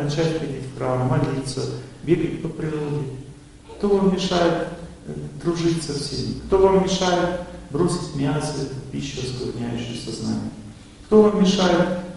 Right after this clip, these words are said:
перестать увлекаться разгулом, развратом, сплетнями? Сразу ничего не получится это все бросить, потому что это тиски.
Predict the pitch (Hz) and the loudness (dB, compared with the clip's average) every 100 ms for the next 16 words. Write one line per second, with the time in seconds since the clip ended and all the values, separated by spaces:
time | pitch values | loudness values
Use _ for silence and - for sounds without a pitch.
0 | - 156 160 156 175 165 - - - - | -8 -2 0 0 0 0 -2 -6 -10 -12
1 | - - - - - - - - - - | -14 -16 -18 -18 -20 -20 -20 -20 -20 -14
2 | 123 123 127 147 143 - 110 - - - | -8 -4 -2 0 0 -2 -6 -8 -14 -18
3 | - - - 120 104 - 139 151 143 131 | -20 -20 -12 -8 -6 -6 -4 -2 0 0
4 | 120 - - - 143 143 143 - - - | -2 -4 -4 -2 0 0 -2 -4 -8 -8
5 | 120 - 120 127 127 127 123 - - - | -8 -10 -6 -2 0 -2 -4 -10 -16 -18
6 | - - - - - - - 196 202 202 | -20 -20 -20 -20 -20 -20 -10 -2 2 2
7 | 196 185 196 190 185 185 196 185 - 170 | 2 0 0 -2 -4 -4 -4 -6 -6 -6
8 | - - - 127 113 107 - - - - | -6 -6 -8 -6 -4 -4 -4 -8 -10 -8
9 | 123 131 127 123 120 117 - 113 - - | -4 -4 -4 -2 -2 -2 -2 0 0 0
10 | - 110 117 | -4 -4 -4